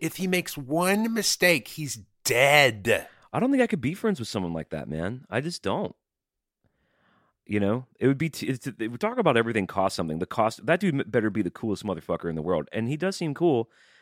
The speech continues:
Speaker 2: but he's definitely missing some sort of, the way he, like, deals with his girlfriend and shit. He's, like, very unemotive and robotic, and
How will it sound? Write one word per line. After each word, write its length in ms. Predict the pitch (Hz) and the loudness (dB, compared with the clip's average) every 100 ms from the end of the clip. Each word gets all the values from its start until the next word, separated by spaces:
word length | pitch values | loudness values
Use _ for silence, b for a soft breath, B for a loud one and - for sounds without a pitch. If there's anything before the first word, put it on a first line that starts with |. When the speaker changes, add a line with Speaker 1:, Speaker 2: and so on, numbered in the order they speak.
| b | b
Speaker 2:
but 100 | 117 | 0
he's 120 | 143 | 2
definitely 360 | 190 214 160 107 | 0 0 2 4
missing 400 | 101 104 113 98 | 4 2 2 -2
some 160 | 98 | -4
sort 280 | 90 - 92 | -4 0 0
of, 180 | 82 71 _ _ _ _ b _ | 0 -4 _ _ _ _ b _
the 60 | 123 | 2
way 120 | 131 | 2
he, 140 | 202 | 2
like, 180 | 202 113 | -2 0
deals 240 | 107 113 139 | 0 0 0
with 120 | 107 | -2
his 100 | 87 | -4
girlfriend 480 | - 82 - 123 139 | -4 -6 -2 -2 -2
and 140 | 139 | -4
shit. 260 | 139 147 - | -2 -4 -2
He's, 180 | 110 113 | -4 -4
like, 120 | 98 | 0
very 260 | 104 107 87 | 2 2 0
unemotive 840 | 90 95 87 87 90 87 87 82 | -2 -2 0 0 2 2 0 -2
and 240 | 67 55 _ _ _ _ _ | -10 -12 _ _ _ _ _
robotic, 720 | 90 76 73 85 82 82 - | -2 0 -2 -2 -2 -4 -6
and 260 | 73 50 | -14 -14